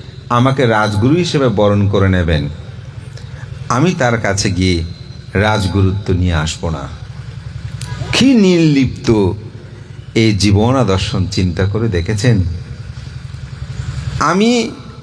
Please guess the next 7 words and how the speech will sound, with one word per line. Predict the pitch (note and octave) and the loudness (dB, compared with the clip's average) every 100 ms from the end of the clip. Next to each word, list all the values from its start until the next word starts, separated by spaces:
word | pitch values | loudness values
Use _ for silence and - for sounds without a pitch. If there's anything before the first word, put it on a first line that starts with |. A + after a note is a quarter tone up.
| - - - | -18 -18 -2
আমি | D#3 A3 A#3 | 2 4 4
রাজার | F3 F3 G3 G#3 | 4 4 2 2
কাছে | A#3+ C4+ | 0 0
গিয়ে | A3+ A#3+ A3+ | 2 4 4
রাজগুরু | F#3+ D#3 C3+ C#3+ C3 | 4 0 0 2 4
হব | B2+ A#2 | 4 2
না, | G#2+ D#2+ - | 0 -2 -6